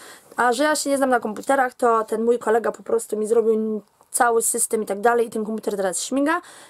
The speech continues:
i tato będzie miał po prostu prezent na gwiazdkę, a ja właśnie w podziękowaniu, bo oczywiście nie chciał pieniędzy, kupiłam mu po prostu butelkę jego ulubionego alkoholu. I słuchajcie, zobaczcie, co kupiłam w Tesco. Rękawki ma takie. To jest taka sukienka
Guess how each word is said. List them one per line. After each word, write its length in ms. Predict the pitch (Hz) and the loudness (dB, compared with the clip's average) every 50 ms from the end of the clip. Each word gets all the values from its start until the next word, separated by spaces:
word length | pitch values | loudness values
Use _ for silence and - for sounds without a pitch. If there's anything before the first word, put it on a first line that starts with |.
| _ _ | _ _
i 80 | - 226 | -4 0
tato 220 | - - - 226 | 0 0 0 0
będzie 240 | 202 208 196 185 202 | -2 -2 -4 -4 -2
miał 120 | 202 196 190 | -2 -2 -4
po 120 | - 214 | -4 -8
prostu 260 | 208 196 - - 202 | -8 -10 -8 -10 -2
prezent 300 | - 277 285 247 262 247 | 2 2 2 4 2 2
na 80 | 247 233 | 0 2
gwiazdkę, 480 | 220 240 240 233 - - 285 294 330 320 - - - - - - _ _ _ _ | 2 2 2 2 0 0 0 0 0 -2 -8 -16 -20 -20 -20 -20 _ _ _ _
a 300 | - 254 254 254 247 240 | -2 0 2 2 2 2
ja 160 | 240 240 240 | 4 2 2
właśnie 260 | 214 226 226 - - - | 2 0 -4 -4 -6 -4
w 40 | |
podziękowaniu, 560 | - 220 208 214 208 196 208 202 214 208 208 190 | -2 -2 -2 -2 -2 -2 -2 -2 -2 -2 -2 -2
bo 120 | 185 190 | -2 -2
oczywiście 400 | 190 190 - 185 190 - - 208 | -2 -2 -6 -12 -12 -10 -8 -8
nie 60 | 196 | -8
chciał 160 | 185 - 185 | -6 -8 -8
pieniędzy, 540 | - 202 196 196 190 185 185 190 190 185 165 - | -8 -8 -8 -8 -8 -4 -2 -2 -2 -2 -4 -8
kupiłam 300 | - 190 - 208 185 185 | -14 -12 -8 -6 -6 -6
mu 100 | 180 170 | -8 -10
po 120 | - 185 | -12 -14
prostu 480 | 180 - 196 185 - - - 180 180 175 | -10 -10 -10 -10 -10 -10 -8 -8 -8 -6
butelkę 640 | 180 202 196 - 180 170 170 - 185 175 165 165 - - _ _ _ _ - _ - | -8 -10 -10 -8 -10 -10 -10 -10 -10 -10 -10 -10 -12 -16 _ _ _ _ -20 _ -14
jego 340 | 196 185 - 196 185 175 - | -14 -10 -8 -6 -6 -6 -6
ulubionego 440 | - 202 190 185 190 190 185 180 | -8 -8 -6 -6 -8 -8 -8 -10
alkoholu. 420 | 175 175 - - - 254 302 339 - - - - - - - - - _ | -10 -10 -12 -4 -2 -2 -2 -2 -4 -10 -18 -20 -20 -20 -20 -20 -10 _
I 300 | - 339 330 330 330 294 - | 2 2 4 4 2 0 -4
słuchajcie, 280 | - - 294 285 277 | 0 2 2 2 4
zobaczcie, 300 | - 277 269 254 247 254 | 2 0 0 0 0 -4
co 100 | 226 - | -4 -4
kupiłam 340 | - - - 262 262 247 247 | -6 -4 0 2 2 2 2
w 40 | 240 | 2
Tesco. 460 | - 240 233 - - - 220 226 233 - - - _ _ _ _ - - _ _ _ _ - _ - _ _ _ - | -2 -2 -2 -2 -2 -2 -4 -4 -4 -10 -18 -20 _ _ _ _ -20 -20 _ _ _ _ -20 _ -20 _ _ _ -2
Rękawki 480 | - 233 226 226 254 240 - - 233 | 0 0 0 0 -2 -2 -2 -2 -2
ma 100 | 226 202 | -2 0
takie. 420 | 196 - 196 190 - 226 247 277 285 - - - - - - - - _ _ _ | 0 -2 -4 -2 0 0 0 0 0 -6 -14 -20 -20 -20 -20 -20 -20 _ _ _
To 100 | - 262 | 4 6
jest 140 | 254 - | 6 6
taka 200 | - 285 285 285 | 2 2 2 0
sukienka 600 | 269 - - 226 - 254 233 226 - 220 214 214 | -2 -4 -6 4 4 4 4 6 4 2 2 2